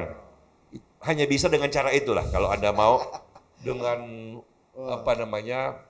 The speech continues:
Speaker 1: perputaran sejarah yang berdarah.
Speaker 2: Ya.
Speaker 1: Kalau dengan cara yang biasa-biasa,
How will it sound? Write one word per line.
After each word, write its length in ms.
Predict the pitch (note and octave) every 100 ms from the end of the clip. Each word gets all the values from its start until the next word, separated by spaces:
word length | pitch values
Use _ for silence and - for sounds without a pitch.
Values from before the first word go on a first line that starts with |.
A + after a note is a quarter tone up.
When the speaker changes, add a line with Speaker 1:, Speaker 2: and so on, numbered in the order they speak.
| _ _ _
Speaker 1:
perputaran 560 | - B2+ B2 B2 B2 A#2+
sejarah 460 | - A2 A2+ A#2
yang 220 | A2+ G#2 G#2
berdarah. 460 | G#2+ A2 G#2 F2 - - _
Speaker 2:
Ya. 140 | - A#2+ - _
Speaker 1:
Kalau 260 | - D#3 D#3+
dengan 220 | D3+ D3
cara 300 | D3 D3+ D3
yang 200 | C#3+ C#3+
biasa-biasa, 880 | C#3 C3+ C#3+ C3+ E3+ G#3 D3+ C3+ C3+